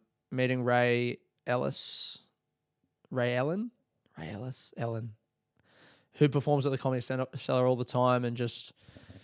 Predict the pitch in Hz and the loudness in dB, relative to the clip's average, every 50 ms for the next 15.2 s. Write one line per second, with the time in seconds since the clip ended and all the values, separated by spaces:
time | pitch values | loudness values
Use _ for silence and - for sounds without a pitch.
0 | - - - - - - - - - - - 175 185 196 214 202 - - 190 175 | -20 -20 -20 -20 -20 -18 -14 -14 -12 -6 -2 2 6 8 8 8 6 6 4 4
1 | - - - 170 160 165 170 170 160 160 160 151 - 151 151 139 151 143 139 143 | 6 6 6 8 8 6 6 6 6 6 6 6 6 4 2 4 6 8 8 8
2 | 147 139 151 135 143 135 135 139 139 131 143 139 135 131 127 131 127 131 131 131 | 8 8 6 4 2 4 4 4 4 4 4 4 4 4 4 6 6 6 6 6
3 | 131 131 123 - 151 151 131 143 160 160 156 156 151 147 135 123 143 139 131 135 | 4 4 4 6 6 6 8 8 6 8 8 6 6 4 4 6 6 4 6 4
4 | 135 127 127 131 135 123 117 - - 131 135 139 139 143 135 135 - - 127 117 | 2 2 2 2 2 0 0 2 4 6 6 6 6 4 0 0 -2 -4 -4 -4
5 | 110 107 - - 131 135 135 135 127 - - 120 117 110 110 110 110 110 117 110 | -4 -4 -4 -4 -2 -2 -2 -2 -4 -4 -4 -2 0 0 0 0 -2 -4 -4 -4
6 | 110 110 110 107 - - - 107 113 113 113 113 123 _ - - 117 117 127 135 | -2 -2 -2 -4 -4 -6 -4 -2 0 0 -2 -4 -8 _ -10 -8 -4 0 0 0
7 | 135 131 - - - - - - - 170 185 196 196 196 196 196 185 160 147 180 | 0 0 -4 -10 -12 -12 -4 0 2 4 6 6 4 6 6 4 4 4 4 4
8 | 170 165 - 180 165 143 175 170 170 175 165 147 175 165 170 170 170 170 160 - | 4 4 4 0 0 4 4 6 6 6 6 8 8 8 8 6 6 2 0 -2
9 | - - - _ _ _ _ - 165 156 165 214 208 185 - - 147 131 123 117 | -8 -20 -20 _ _ _ _ 0 0 4 6 6 6 6 4 2 2 2 2 0
10 | 117 - - 156 151 147 - - 170 151 - 170 165 160 151 156 160 160 160 156 | -2 0 2 2 2 2 2 2 0 2 4 4 4 6 6 6 6 4 4 2
11 | - 170 165 156 139 - 139 139 156 156 143 180 180 160 - 160 143 135 - 135 | 2 4 4 4 4 2 2 2 2 4 4 4 4 4 4 4 4 4 6 6
12 | 127 123 - 127 120 117 117 117 117 117 120 117 127 120 120 117 123 120 - 127 | 4 4 4 2 0 2 2 2 2 2 0 0 0 0 2 2 0 0 -2 -2
13 | 120 120 120 120 120 - - 123 131 139 139 135 131 131 135 135 135 131 131 131 | -4 -2 -2 -2 -2 0 2 4 4 6 4 4 2 2 2 2 2 2 2 0
14 | 127 127 127 127 120 107 110 120 110 107 107 127 147 151 156 143 151 151 143 - | 0 0 0 0 -2 -2 -4 -6 -6 -4 -2 -2 0 0 0 0 -2 -2 -2 -2
15 | 131 127 123 - | -4 -6 -8 -10